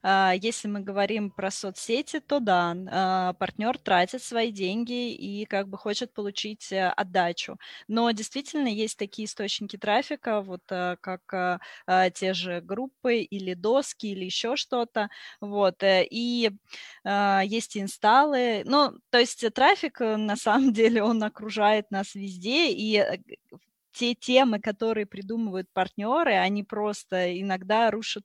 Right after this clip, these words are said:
тебе мозг, потому что, э, ты не знал, что, а что так можно было?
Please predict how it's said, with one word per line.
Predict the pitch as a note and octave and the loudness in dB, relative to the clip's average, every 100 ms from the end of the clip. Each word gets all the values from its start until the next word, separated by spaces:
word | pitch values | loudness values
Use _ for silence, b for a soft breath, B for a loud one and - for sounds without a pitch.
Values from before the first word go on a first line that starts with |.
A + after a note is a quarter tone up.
| _ | _
тебе | G#3 F#3+ | -6 -2
мозг, | G3+ G3+ G#3 F#3+ - - | -2 -2 -2 -4 -8 -14
потому | - F3+ G3 | -8 -6 -4
что, | - - F#3 B B - | -6 -2 -2 B B -2
э, | F#3+ - | -2 0
ты | B3 | 0
не | A3+ | 0
знал, | G3+ G3+ A#3 E4+ | 2 4 4 4
что, | - - G3 F3 | 0 2 2 2
а | F3 | 0
что | - - A3+ | -4 2 2
так | - F3+ - | 2 -4 -4
можно | F#3+ D4 F4 F4+ | -2 -2 0 -2
было? | C#4 A#3+ G3+ F3+ | 0 -2 -2 -4